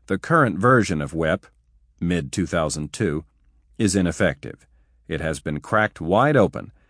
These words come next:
and several websites are devoted to providing the means for locating open wireless systems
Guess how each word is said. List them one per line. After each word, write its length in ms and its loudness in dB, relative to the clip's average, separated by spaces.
and 200 -6
several 360 2
websites 720 2
are 120 0
devoted 480 0
to 120 -6
providing 600 2
the 100 -4
means 520 2
for 200 -4
locating 640 0
open 380 0
wireless 460 2
systems 640 -4